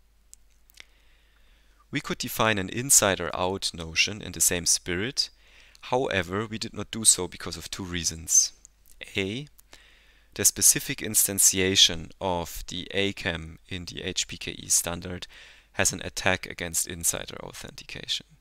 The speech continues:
because it is vulnerable to key compromise impersonation. And B, the generic A P K E construction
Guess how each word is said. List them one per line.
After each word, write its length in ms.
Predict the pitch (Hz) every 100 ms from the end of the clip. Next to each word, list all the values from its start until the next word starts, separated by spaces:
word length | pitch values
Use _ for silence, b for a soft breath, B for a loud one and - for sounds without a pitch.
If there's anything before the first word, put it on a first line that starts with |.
| _ _ _ _ _ -
because 300 | - 95 -
it 100 | 87
is 140 | -
vulnerable 540 | 92 95 92 85 87 85
to 280 | - 87 80
key 180 | - 92
compromise 600 | - 85 - - - -
impersonation. 760 | - - - - - - - - _ _ B B B B B -
And 220 | 101 -
B, 380 | 107 98 107 143 - - B B B -
the 160 | 90
generic 600 | 87 - 92 113 123 - -
A 160 | 107
P 220 | - -
K 160 | 107 104
E 180 | 98 127
construction 920 | - 87 - - 87 - - 98 123